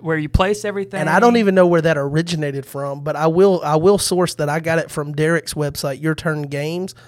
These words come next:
Speaker 2: under resources. There's a single page. It just kinda lays out
Speaker 1: Yeah.
Speaker 2: everything you need. Now, I'm n-, I'm also, and I, I agree with you a hundred percent about the rule book in the starter deck needs to only include what is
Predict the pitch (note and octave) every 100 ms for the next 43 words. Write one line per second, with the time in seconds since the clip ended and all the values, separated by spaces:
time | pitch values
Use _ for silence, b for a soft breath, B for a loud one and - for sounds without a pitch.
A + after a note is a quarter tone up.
0 | B B B D#3 D#3 C#3 C3+ D3+ D#3 F3+
1 | F#3+ - A#3 A#3+ - b b b b E3
2 | D#3+ D3 C3 - - F3+ G#3 D3+ - E3+
3 | D#3 D3+ D3+ - b b b b _ E3
4 | D3+ E3+ - - - F#3 F3+ F3+ F3+ D#3
5 | C#3 E3 G3 G#3 G#3 F#3 D3+ E3+ D#3 C#3+
6 | D3 b b b - D#3+ E3 A#3+ B3+ -
7 | - C4+ A3 E3 G#3+ G#3 D#3 C#3+ C3+ D#3+
8 | - G3 G3 E3+ G3 D3+ C#3+ C3 C3+ D3
9 | C#3+ - C#3+ C#3 C3+ B2 C#3+ B2+ D3+ F3+
10 | F3+ E3 D#3 D3 C#3 B2+ - _ D#3+ E3+
11 | F3+ D#3+ - D#3+ D3+ D3+ D3 C3+ _ b
12 | b b b E3+ E3+ - C#3+ - D3 E3
13 | E3+ D#3 D3 - D#3 D3 D3 D3+ D3+ D3+
14 | C#3 C#3+ -